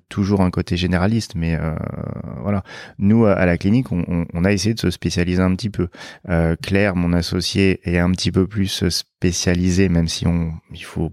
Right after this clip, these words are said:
prendre des pincettes avec ce mot-là parce que c'est très réglementé. Euh, elle s'est un peu plus orientée vers l'échographie.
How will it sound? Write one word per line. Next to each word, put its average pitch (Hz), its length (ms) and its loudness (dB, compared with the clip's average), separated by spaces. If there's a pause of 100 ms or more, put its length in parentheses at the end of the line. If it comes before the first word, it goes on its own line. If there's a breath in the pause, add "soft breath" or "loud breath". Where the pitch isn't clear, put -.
prendre 85 240 2
des 85 80 2
pincettes 87 320 2
avec 85 120 0
ce - 120 0
mot-là 90 260 4
parce 92 160 0
que - 80 -2
c'est - 140 -2
très - 160 -2
réglementé. 82 560 0 (440 loud breath)
Euh, 85 460 2
elle 90 140 2
s'est 92 100 0
un 95 80 4
peu 98 100 0
plus 110 240 -2
orientée 92 480 2
vers 90 200 2
l'échographie. 90 800 0